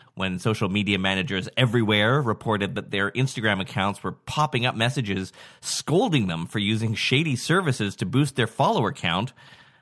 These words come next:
when in fact they never did use those services. And Instagram would either log them out or block them entirely from posting. That bug affected people who used specific third-party platforms. Well, now it seems to be back.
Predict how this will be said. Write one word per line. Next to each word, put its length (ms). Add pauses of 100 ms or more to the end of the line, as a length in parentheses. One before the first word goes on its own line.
(120)
when 240
in 100
fact 240
they 60
never 180
did 320
use 200
those 180
services. 640 (580)
And 100
Instagram 360
would 100
either 160
log 300
them 100
out 300
or 120
block 340
them 100
entirely 580
from 160
posting. 560 (680)
That 180
bug 180
affected 440
people 300
who 100
used 400 (160)
specific 680 (140)
third-party 560
platforms. 580 (320)
Well, 80
now 400 (320)
it 320
seems 420
to 220
be 160
back. 400